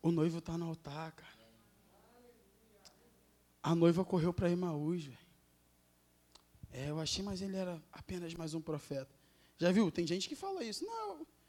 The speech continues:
e aí, cara, como é que tá lá o relacionamento?" "É, você falou que era de Deus." "Eu achei. Eu achei que era, mas não era o que eu imaginava." Ele não tinha os requisitos, ela não tinha os requisitos. Tem coisas, casos que dá certo, amém.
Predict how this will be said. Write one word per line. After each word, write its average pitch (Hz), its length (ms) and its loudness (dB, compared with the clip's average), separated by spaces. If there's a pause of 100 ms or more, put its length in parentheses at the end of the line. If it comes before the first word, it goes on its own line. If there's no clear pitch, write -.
(160)
e 339 60 -4
aí, 392 160 0
cara, 320 220 0
como 302 120 0
é 330 60 0
que 330 60 -14
tá 311 80 0
lá 320 80 4
o - 20 2
relacionamento?" 311 640 -4
"É, - 120 -16 (120)
você 339 160 -14
falou 349 200 -6
que 285 80 -6
era 320 100 -4
de 285 100 -6
Deus." 311 400 -4 (680)
"Eu 494 220 0
achei. 427 540 -2 (960)
Eu 415 80 -6
achei 294 300 -2
que 233 200 -8
era, 233 240 -4
mas 233 480 -8 (1040)
não 285 100 -2
era 277 160 -4
o - 20 -8
que 254 80 -12
eu 233 80 -6
imaginava." 190 640 -4 (1600)
Ele 196 160 -10
não 196 140 -10
tinha 196 180 -6
os 170 60 -2
requisitos, 180 640 -2
ela 170 180 2
não 165 100 2
tinha 165 200 -4
os 156 60 -6
requisitos. 151 640 -10 (1200)
Tem 185 220 -4
coisas, 185 420 -2
casos 170 280 0
que - 80 -14
dá 180 120 0
certo, 156 400 -6
amém. 151 280 -6